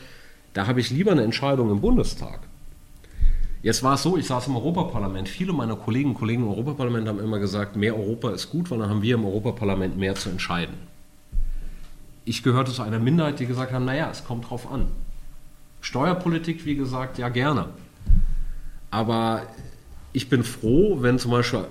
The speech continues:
diesen Mittwoch um achtzehn Uhr, glaube ich, im Pariser Platz gegen den Syrienkrieg demonstriert wird mit unserer Fraktion. Und ich fände es problematisch, wenn sich jeder erst eine Zugfahrkarte nach Brüssel,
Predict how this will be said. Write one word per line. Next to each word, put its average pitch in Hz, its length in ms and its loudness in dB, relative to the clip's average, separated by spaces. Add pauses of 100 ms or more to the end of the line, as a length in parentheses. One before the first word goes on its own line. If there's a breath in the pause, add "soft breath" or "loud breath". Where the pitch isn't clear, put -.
(100)
diesen 120 220 2
Mittwoch 147 400 2
um 117 100 0
achtzehn 107 460 -2
Uhr, 151 200 4
glaube 120 280 0
ich, 107 240 -8
im 101 120 -8
Pariser 107 340 -4
Platz - 600 -2
gegen 113 160 0
den 110 100 4
Syrienkrieg 143 760 2
demonstriert 135 720 0
wird 196 340 2 (400)
mit 143 100 -4
unserer 147 240 -2
Fraktion. 185 640 2 (580 loud breath)
Und 113 120 0
ich 113 120 -6
fände 135 160 4
es 131 80 -2
problematisch, 120 560 8
wenn 131 140 8
sich 117 100 6
jeder 120 220 0
erst - 180 -6
eine 113 80 -4
Zugfahrkarte 117 540 -6
nach 107 140 -4
Brüssel, 127 280 -8